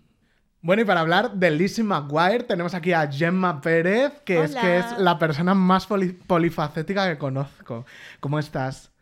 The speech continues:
Speaker 2: Muy bien,
Speaker 1: Muy bien.
Speaker 2: Carlos.
Speaker 1: Eh, tú me propusiste hacer esta serie porque yo, a ver, la, evidentemente la veía como, mm, todo adolescente.
Speaker 2: Sí.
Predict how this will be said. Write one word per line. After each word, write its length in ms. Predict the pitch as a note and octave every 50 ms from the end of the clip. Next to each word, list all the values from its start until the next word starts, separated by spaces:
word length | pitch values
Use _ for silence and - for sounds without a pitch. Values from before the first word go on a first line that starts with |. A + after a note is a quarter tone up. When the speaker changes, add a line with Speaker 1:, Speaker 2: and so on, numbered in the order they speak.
| _
Speaker 2:
Muy 200 | - G3+ G#3+ A3
bien, 320 | F#3 F3 E3+ F#3+ G#3+ G3 F3
Speaker 1:
Muy 140 | D3 D3
bien. 320 | C#3 C3+ C3 B2+ C3 - -
Speaker 2:
Carlos. 220 | - - G#3+ - - - - - _
Speaker 1:
Eh, 320 | - F3+ E3+ E3+ E3 D#3+ D#3+ D3
tú 60 | F3
me 100 | F3 G3
propusiste 440 | G3+ A3 G3 F#3 F3+ E3+ F3 D3 F#3+
hacer 220 | E3+ D3 D3+ E3+ D#3+
esta 400 | D#3+ D#3+ - E3+ D#3 D3 D3 D3+ C#3+
serie 320 | - - D#3 D#3 G3 A#3
porque 320 | A3 A3 F#3+ D#3+ D3+ C#3
yo, 120 | C#3+ D3 D#3
a 100 | D#3 C#3
ver, 300 | C3+ C#3+ C#3+ C#3+ C#3 - _ -
la, 240 | - D3 D3+ C#3+ D#3
evidentemente 540 | D3 D3 C#3+ C#3+ D3+ D3+ D#3 D#3 D#3+ D3+ D#3
la 100 | D3+ C#3+
veía 300 | C#3+ C#3 C#3 D3 D3+ C#3+ C#3+
como, 300 | D3+ C#3+ C#3+ C#3 C#3 C3+ _
mm, 340 | B2 B2 A2+ A2+ G#2+ G#2 G2+ - _
todo 340 | - C3+ B2+ B2 B2+ B2+ A#2+ -
adolescente. 760 | C3 B2+ B2 B2 B2 B2 - - C3+ B2+ B2+ C3 D#3+ G3+ A3+ -
Speaker 2:
Sí. 320 | - - - F3+ E3+ E3+